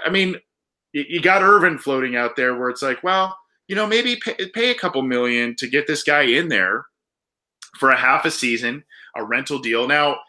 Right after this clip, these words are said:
he might have been a little bit diff-, different because it sounded like he really wanted to go and play in Atlanta and play for his old coach and Dan Quinn. So maybe that was, you know, that played into it. But the point is,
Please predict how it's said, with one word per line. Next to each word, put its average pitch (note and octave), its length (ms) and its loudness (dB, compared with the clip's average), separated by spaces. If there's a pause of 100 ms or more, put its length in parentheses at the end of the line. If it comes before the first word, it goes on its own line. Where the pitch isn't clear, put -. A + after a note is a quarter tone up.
(360)
he F3+ 200 -8
might G3 180 4
have F3+ 80 0
been F#3+ 120 0
a F3+ 60 -2
little F3 160 0
bit - 160 0
diff-, D#3 340 -2
different D#3 300 -2
because B2 260 -2
it A#2 80 -14
sounded C3 280 -4
like A#2+ 120 -2
he B2 180 -8
really C#3 260 2
wanted B2+ 320 0
to A#2 60 -4
go A#2+ 280 2 (140)
and A#2+ 160 -6
play A#2+ 260 4
in A#2+ 80 4
Atlanta A#2+ 580 2
and G#2+ 160 -4
play C3 240 2
for A#2+ 180 0
his A#2 140 2
old A2+ 320 0
coach A2 320 0
and A2 100 -8
Dan G#2+ 320 0
Quinn. A2 280 -6
So - 120 -8
maybe F3 260 0
that F3 180 2
was, D#3 320 -2
you G3+ 120 -2
know, D#3 140 2
that D#3 220 0
played D#3+ 180 0
into B2+ 220 0
it. A2 100 -4
But C3 180 2 (1040)
the D#3 80 0
point B3 400 6
is, A#2+ 560 6